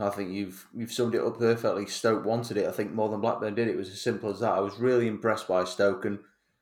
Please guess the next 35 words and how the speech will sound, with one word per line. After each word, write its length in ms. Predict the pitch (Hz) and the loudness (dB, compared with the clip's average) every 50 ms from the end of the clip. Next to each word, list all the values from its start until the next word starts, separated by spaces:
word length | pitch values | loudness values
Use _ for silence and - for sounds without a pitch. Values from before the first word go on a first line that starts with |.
| _ _ | _ _
it 160 | - 117 113 | -4 -2 0
was 140 | 127 123 123 | 0 0 0
probably 320 | - - 165 151 127 104 | 2 2 2 4 2 2
one 240 | 92 90 104 113 120 | 0 2 2 4 4
of 140 | 113 95 95 | 4 4 4
the, 280 | 113 110 107 104 - - - | 6 6 6 4 0 -8 -6
one 140 | - 117 117 | -4 -2 -2
of 80 | 117 98 | 0 0
the 80 | 110 | 0
better 360 | - - - 123 117 - 113 104 | 0 2 0 0 0 -2 -8 -6
Championship 680 | - 123 120 117 117 117 - 107 104 - 117 - - | -2 0 0 0 0 -2 -4 -6 -2 -2 -2 0 2
games 300 | 117 117 117 117 113 - | 2 2 2 2 0 -4
that's 160 | 90 101 - | -6 -6 0
been 180 | - 123 143 127 | 2 2 4 4
on 160 | 98 92 92 | 2 0 -4
Sky 260 | - - 101 98 92 | -2 0 2 2 2
in 120 | 92 92 | 2 0
recent 360 | 92 92 90 90 - 95 - 82 | -2 -2 -4 -4 -6 -8 -6 -4
weeks, 300 | 90 92 90 - - 92 | -2 -4 -4 -4 -4 -4
actually. 360 | 123 123 - - 98 95 95 | -2 -2 -4 -4 -4 -4 -6
To 440 | - - _ _ _ _ _ - 92 | -6 -12 _ _ _ _ _ -8 -6
be 60 | 92 | -2
fair, 180 | 92 98 98 | 2 2 4
it 60 | 101 101 | 4 2
was 100 | 98 - | 0 0
quite 220 | - 120 113 98 | 2 2 4 4
an 60 | 104 | 2
enjoyable 440 | 104 98 - 110 110 107 92 95 95 | 0 0 2 2 2 2 0 -2 -2
game 280 | 95 104 107 107 104 104 | -2 0 0 0 -2 -4
for 120 | - 104 | -6 -6
the, 180 | 98 95 - - | -6 -6 -6 -8
for 100 | - 95 | -6 -6
the 100 | 98 95 | -4 -2
neutral. 480 | 101 110 113 110 110 - 101 90 95 | -2 -2 -2 -2 -4 -4 -4 -2 -2
And 120 | 98 98 | -2 -4